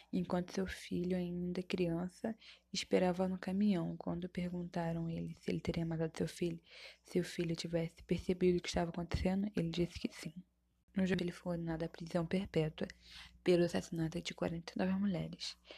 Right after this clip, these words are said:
Em dois de novembro de, novembro de dois mil e três, o serial killer se declarou culpado e foi sentenciado a quatrocentos e oitenta anos de prisão sem possibilidade de liberdade condicional,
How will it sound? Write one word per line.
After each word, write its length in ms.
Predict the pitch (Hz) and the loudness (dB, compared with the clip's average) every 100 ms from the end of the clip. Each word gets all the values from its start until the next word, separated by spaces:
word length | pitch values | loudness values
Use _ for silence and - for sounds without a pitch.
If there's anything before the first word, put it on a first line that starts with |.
| - - | -20 -4
Em 300 | 185 175 180 | -2 0 2
dois 240 | 175 185 196 | 6 6 6
de 60 | |
novembro 240 | 196 170 165 | 4 4 0
de, 540 | 175 165 - - 175 | -2 -6 -12 0 4
novembro 500 | 175 165 165 156 160 | 4 4 4 2 -2
de 120 | - | -2
dois 220 | 165 160 | 2 2
mil 120 | 170 190 | 2 -2
e 40 | |
três, 380 | - 165 170 - | 0 0 0 -2
o 80 | 175 | -4
serial 300 | - 180 170 | 0 0 0
killer 240 | - 175 | 0 0
se 60 | - | 2
declarou 420 | 180 - 165 170 | 2 2 0 0
culpado 560 | 185 - 165 156 165 180 - - - - | -2 0 2 2 0 -4 -8 -14 -14 0
e 80 | 185 | 0
foi 220 | - 185 | 4 4
sentenciado 840 | 190 180 185 - - 165 170 - - | 4 0 -2 0 -2 0 0 -2 0
a 160 | 160 | 0
quatrocentos 580 | - - 175 - 175 175 | 0 2 2 2 -4 0
e 40 | |
oitenta 420 | 190 - 180 180 185 | -2 0 -4 -2 0
anos 320 | 170 170 170 | 0 0 -2
de 80 | 175 | -2
prisão 420 | - 185 175 165 180 | 2 2 2 2 0
sem 300 | 180 - 180 | -2 -2 -2
possibilidade 840 | 185 - 196 180 160 156 185 - - - - - - - | 4 4 4 2 0 0 -2 -6 -14 -18 -16 -18 -20 -10
de 140 | 180 | -2
liberdade 680 | 185 180 175 170 170 165 - | 0 2 2 2 2 2 0
condicional, 600 | 180 175 202 175 165 | -4 -2 0 0 -4